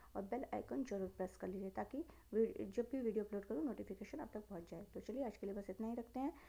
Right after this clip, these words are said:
और देखते हैं, अ, नेक्स्ट मंडे से, अ, फिर से स्टार्ट करते हैं। और कल टाइम मिला तो बहुत दिन से नहीं ला पा रहे हैं, समय की थोड़ी प्रॉब्लम है। अगर समय मिलता है तो कल आपका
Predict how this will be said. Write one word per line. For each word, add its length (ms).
और 420
देखते 340
हैं, 160
अ, 260
नेक्स्ट 340
मंडे 240
से, 140
अ, 580
फिर 240
से 260
स्टार्ट 280
करते 280
हैं। 100
और 360
कल 200
टाइम 180
मिला 240
तो 220
बहुत 260
दिन 180
से 260
नहीं 260
ला 120
पा 160
रहे 120
हैं, 100
समय 180
की 100
थोड़ी 220
प्रॉब्लम 380
है। 60
अगर 140
समय 220
मिलता 300
है 80
तो 120
कल 260
आपका 320